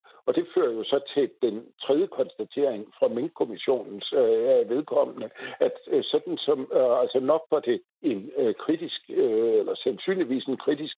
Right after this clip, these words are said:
øh, situation, men det var jo altså ikke, øh, øh, sådan, at det tidspres,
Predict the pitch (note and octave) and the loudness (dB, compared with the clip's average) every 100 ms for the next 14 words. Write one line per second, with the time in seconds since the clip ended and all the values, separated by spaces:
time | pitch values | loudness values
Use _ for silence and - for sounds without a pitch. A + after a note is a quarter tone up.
0 | - B2+ A2+ - B2+ A2+ A2 - D#3+ - | -2 0 0 -4 -8 -4 -2 0 -2 -2
1 | - - C3 - C3 C3 A#2+ A2+ G#2 C#3 | -18 -4 -4 0 2 2 4 2 2 0
2 | D3+ F3+ C#3+ D#3+ C3+ B2+ D3 B2+ B2+ B2+ | 0 0 2 0 -4 0 2 4 2 2
3 | B2 C3 C3+ A2+ C3 B2 D#3 A#2+ - - | 2 2 2 2 2 2 0 -10 -10 -2
4 | - A2+ - _ - C#3 C3+ - _ - | 0 0 -2 _ -6 -2 -2 -4 _ -12
5 | - F3 - - A#2+ - | -6 -4 -2 -2 -2 -4